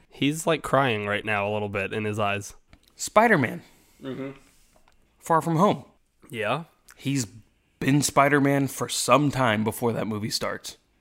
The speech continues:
Speaker 1: Okay.
Speaker 2: Not an origin story.
Speaker 1: We don't think Far From Home is. We think Homecoming is.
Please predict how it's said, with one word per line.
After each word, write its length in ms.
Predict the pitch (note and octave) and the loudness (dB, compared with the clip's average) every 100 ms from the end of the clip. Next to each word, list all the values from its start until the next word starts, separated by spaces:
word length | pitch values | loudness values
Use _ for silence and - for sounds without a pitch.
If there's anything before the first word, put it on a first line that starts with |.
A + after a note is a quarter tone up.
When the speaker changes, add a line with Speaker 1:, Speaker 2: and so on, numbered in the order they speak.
| _ _ - | _ _ -8
Speaker 1:
Okay. 340 | - C#3 C#3 G3+ _ _ _ - | -8 -6 -8 -8 _ _ _ -8
Speaker 2:
Not 340 | B2 A#2+ A2+ A2+ | 2 6 6 6
an 60 | |
origin 340 | A2+ G#2 A2 G#2+ | 2 0 -4 -10
story. 260 | - G2 G#2+ _ - | -8 -10 -12 _ -4
Speaker 1:
We 140 | D3 | 0
don't 180 | G3 G3+ | 2 2
think 180 | D4 D4+ | 0 0
Far 200 | D3+ B2+ | 4 4
From 160 | A#2+ A2+ | 2 2
Home 180 | A2+ | 2
is. 160 | A2 G#2+ | 0 -2
We 80 | B2+ | -2
think 180 | D3 C3+ | -2 -2
Homecoming 520 | E3+ G3 C#3+ G#2+ G#2 | -2 -2 -4 -4 -6
is. 300 | G2 G2+ | -8 -12